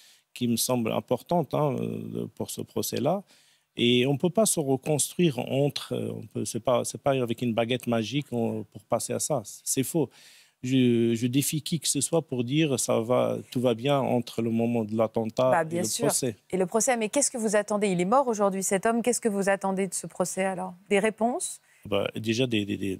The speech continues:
Speaker 1: j'ai beaucoup de questions à poser, bien sûr, mais j'ai,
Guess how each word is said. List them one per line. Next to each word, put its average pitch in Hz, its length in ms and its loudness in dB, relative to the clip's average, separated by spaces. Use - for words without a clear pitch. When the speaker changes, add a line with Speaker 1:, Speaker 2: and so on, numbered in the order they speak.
Speaker 1:
j'ai - 140 -6
beaucoup 120 200 0
de 113 60 -2
questions 104 300 -2
à 101 40 -4
poser, 107 360 0
bien 107 180 -4
sûr, 175 380 -2
mais 113 180 2
j'ai, 55 1300 -4